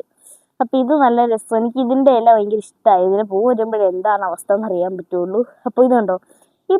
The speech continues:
പത്ത് മണിക്കൊക്കെ ഒരു പ്രത്യേകതയുണ്ട്. എന്താന്ന് വെച്ചാ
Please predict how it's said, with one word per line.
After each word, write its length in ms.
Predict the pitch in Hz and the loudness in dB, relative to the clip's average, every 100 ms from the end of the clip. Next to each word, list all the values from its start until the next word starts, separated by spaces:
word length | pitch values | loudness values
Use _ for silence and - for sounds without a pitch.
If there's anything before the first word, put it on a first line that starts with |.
| 349 | 2
പത്ത് 260 | 277 - | 0 0
മണിക്കൊക്കെ 480 | 302 320 330 302 - | 0 0 2 0 4
ഒരു 200 | 302 269 262 | 4 4 0
പ്രത്യേകതയുണ്ട്. 920 | 226 - - 269 294 302 226 202 233 - _ _ - | -4 -4 -2 2 4 4 2 0 -4 -6 _ _ -4
എന്താന്ന് 500 | 240 254 285 311 277 | 0 2 4 4 2
വെച്ചാ 220 | 240 | 2